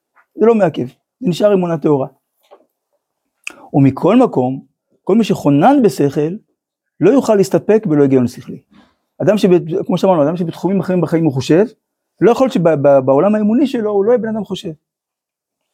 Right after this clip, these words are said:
ואצלו, אצל אדם כזה, לא תקום, כלומר לא יהיה לה קיום, לתמימות האמונה, כי אם כשתתחבר עם אור הדעת.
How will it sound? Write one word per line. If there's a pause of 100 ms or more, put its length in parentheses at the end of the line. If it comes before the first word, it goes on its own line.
(480)
ואצלו, (120)
אצל
אדם
כזה,
לא
תקום, (760)
כלומר
לא
יהיה
לה
קיום, (340)
לתמימות
האמונה, (680)
כי
אם
כשתתחבר
עם
אור
הדעת.